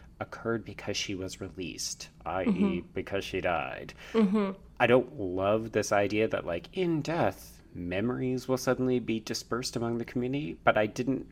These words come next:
Speaker 1: mind it as much if it meant that it was like, you have to die in order for
Speaker 2: Yeah.
Speaker 1: that to happen. Because
Speaker 2: Yeah.
Speaker 1: to me, that suggests that there is no way out for Jonas. Like,
Speaker 2: Mm-hmm.
Speaker 1: for his plan to succeed,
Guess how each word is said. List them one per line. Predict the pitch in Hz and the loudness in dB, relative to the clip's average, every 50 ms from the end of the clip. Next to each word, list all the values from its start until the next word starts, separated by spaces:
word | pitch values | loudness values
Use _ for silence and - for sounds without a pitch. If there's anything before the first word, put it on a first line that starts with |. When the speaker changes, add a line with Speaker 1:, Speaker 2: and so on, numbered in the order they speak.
| - - - | -18 -16 -10
Speaker 1:
mind | - 104 101 101 104 104 98 - | -6 -4 -2 -2 0 -2 -2 -2
it | 104 - - | -4 -4 -4
as | - 101 92 90 | -4 -4 -4 -2
much | 98 92 90 87 - - - - - - - | -2 -2 -2 -2 -4 -8 -14 -18 -20 -6 -4
if | 110 - | 0 2
it | 110 101 - | 2 2 2
meant | 104 98 98 95 92 - | 0 0 0 0 0 0
that | - 98 82 | 0 0 0
it | 87 87 - | 0 -4 -6
was | - - | -8 -8
like, | 80 78 80 - - - | -8 -8 -8 -10 -10 -6
you | - 90 | -4 -4
have | 82 - - - | -4 -4 -6 -6
to | - - | -8 -4
die | - 92 62 50 78 87 85 - | -2 0 0 0 0 -2 -4 -6
in | - 107 98 | -4 -4 -4
order | 85 85 87 | -2 -2 -2
for | - 214 101 | 0 0 0
Speaker 2:
Yeah. | 92 | 0
Speaker 1:
that | 82 - | 0 -2
to | - 90 | -4 -2
happen. | - 92 90 - - 135 151 160 - - - - - - | 0 0 0 0 0 -2 -2 -2 -4 -8 -12 -14 -10 -4
Because | - 120 113 113 104 | 0 2 4 4 4
Speaker 2:
Yeah. | - | 4
Speaker 1:
to | - 120 | 4 4
me, | 117 117 123 123 110 | 6 6 6 4 4
that | 92 104 95 95 95 - - | 4 4 4 4 4 2 -2
suggests | - - 101 90 - 92 92 - - - | -6 -6 -4 -2 -2 -2 -2 -2 -4 -6
that | - 82 95 90 82 78 76 - - - - | -4 -2 0 0 2 0 -2 -4 -10 -14 -14
there | - 80 98 98 - | -10 -6 -4 -4 -4
is | - 87 92 90 - | -4 -4 -4 -4 -4
no | 85 78 76 | -6 -6 -6
way | 78 76 64 - - | -6 -6 -8 -8 -8
out | - - - - - - - | -10 -10 -12 -14 -18 -18 -12
for | - - 98 | -8 -6 -6
Jonas. | - 78 69 67 - - - - - - - - - | -6 -6 -8 -10 -10 -12 -8 -6 -6 -6 -4 -4 -2
Like, | 78 - - - - | -4 -4 -4 0 4
Speaker 2:
Mm-hmm. | 233 208 175 185 190 185 180 - - - - - | 4 6 6 4 2 0 -2 -6 -12 -18 -18 -4
Speaker 1:
for | - - 113 | 2 2 2
his | 110 - - 120 120 110 - | 2 2 0 0 0 0 -2
plan | - - - - - 104 98 101 104 101 | -6 -12 -12 -8 -4 -2 0 0 0 -2
to | - 107 | -2 -4
succeed, | - - 98 - - - 110 101 80 82 - | -4 -4 -4 -4 -4 -4 -2 -2 -4 -4 -6